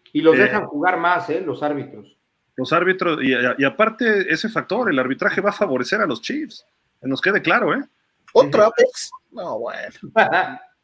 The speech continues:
Speaker 2: Que nos quede claro, ¿eh? Puede ser ese otro factor. Hay que superar a los Chiefs, a los fans, al frío, eh, y obviamente a los árbitros. Eh, va a ser una cosa como Rocky visi-,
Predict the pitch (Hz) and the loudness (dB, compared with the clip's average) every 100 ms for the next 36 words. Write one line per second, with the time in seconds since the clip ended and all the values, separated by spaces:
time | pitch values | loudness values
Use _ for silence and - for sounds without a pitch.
0 | _ - 143 139 143 143 175 226 151 185 | _ 2 4 4 2 2 2 0 0 -2
1 | 233 190 226 202 190 214 190 185 190 185 | -2 -2 -4 -2 0 0 0 0 0 -2
2 | 196 170 151 113 113 113 - _ - 151 | -6 -8 -8 -8 -6 -8 -10 _ -2 0
3 | 160 180 147 117 127 147 131 110 - 185 | 0 -2 -2 -2 2 4 2 -2 -4 -4
4 | 214 202 123 113 113 - 156 190 202 127 | -6 -8 -8 -6 -8 -4 -2 0 -2 -4
5 | 113 113 156 185 190 190 190 _ _ _ | -4 -4 -6 -4 -2 -2 -4 _ _ _
6 | - 135 127 131 139 156 151 156 151 110 | -10 -4 -2 0 2 2 0 0 0 0
7 | 120 110 - - - _ _ _ _ _ | -4 -6 -10 -18 -20 _ _ _ _ _
8 | - 123 117 113 156 165 180 175 180 160 | -20 -10 -6 0 0 2 2 2 -2 -4
9 | - 151 160 151 117 - _ _ - 131 | -6 -4 0 2 0 -6 _ _ 0 2
10 | 135 139 185 185 196 190 180 127 113 131 | 4 2 -2 -2 -2 0 0 -4 -6 -6